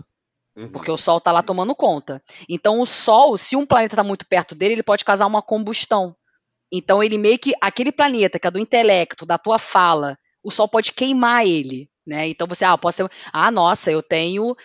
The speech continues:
Speaker 2: o Mercúrio em Ve-, em, em, em Gêmeos, que tá em casa, tá super forte, maravilhoso.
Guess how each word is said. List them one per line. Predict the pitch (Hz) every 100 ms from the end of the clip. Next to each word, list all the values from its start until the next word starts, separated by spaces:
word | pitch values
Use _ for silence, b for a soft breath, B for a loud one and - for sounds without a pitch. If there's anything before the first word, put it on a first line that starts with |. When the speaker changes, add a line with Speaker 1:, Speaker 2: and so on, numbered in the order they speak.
| B -
Speaker 2:
o | 170 165
Mercúrio | 160 185 - - 185 208 247 -
em | 214 214 220 226 226
Ve-, | 180 196 -
em, | 165 165 165
em, | 170 165 160 151 156
em | 185
Gêmeos, | 185 180 156 135 - - _
que | -
tá | 156
em | 180
casa, | - 175 156 131
tá | 135 139
super | 190 -
forte, | - - 156 -
maravilhoso. | 147 147 170 202 170 135